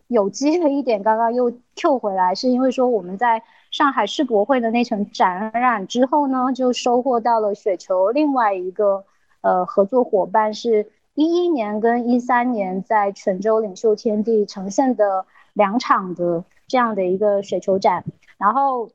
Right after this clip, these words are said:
这中间这些年，我们的合作的伙伴其实也有包括刚刚提到的这个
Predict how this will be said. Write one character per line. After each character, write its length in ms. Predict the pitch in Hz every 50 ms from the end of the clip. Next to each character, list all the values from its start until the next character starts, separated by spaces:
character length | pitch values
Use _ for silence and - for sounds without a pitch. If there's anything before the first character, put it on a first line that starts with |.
| _ -
这 80 | 294
中 320 | 240 - 294 294 294 294 294
间 240 | 294 302 285 285
这 100 | 269 277
些 220 | 269 - 294 277 277
年， 320 | 277 254 214 202 202 202
我 80 | 196 190
们 240 | 190 190 190 202 196
的 320 | 226 226 220 214 214 214
合 160 | - - 208
作 180 | 208 - 277 269
的 160 | 240 233 220
伙 180 | - - 196 180
伴 300 | 180 - 233 240 226 220
其 140 | - -
实 160 | - - 226 214
也 100 | 214 202
有 160 | 208 196 196
包 260 | - - 208 202 202
括 300 | 208 - - 247 226 214
刚 180 | 208 - 214 208
刚 220 | 220 220 226 233
提 220 | - - - 180
到 320 | - - 226 226 220 214 202
的 180 | 196 185 185
这 240 | 180 - 202 190 185
个 380 | 180 - 190 185 185 180 180